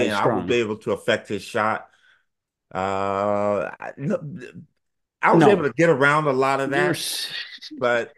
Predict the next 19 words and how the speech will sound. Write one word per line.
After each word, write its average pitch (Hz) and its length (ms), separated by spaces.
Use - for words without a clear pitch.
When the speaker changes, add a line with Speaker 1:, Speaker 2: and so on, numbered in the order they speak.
Speaker 2:
I 120 100
mean, 120 280
I, 165 120
I, - 20
I - 40
could, 135 320
you 165 340
know, 156 400
if 131 220
you're 196 100
asking 196 280
me 160 40
if - 80
I 143 80
could 123 160
stop 160 360
those 151 180
guys, 135 280
no. 117 300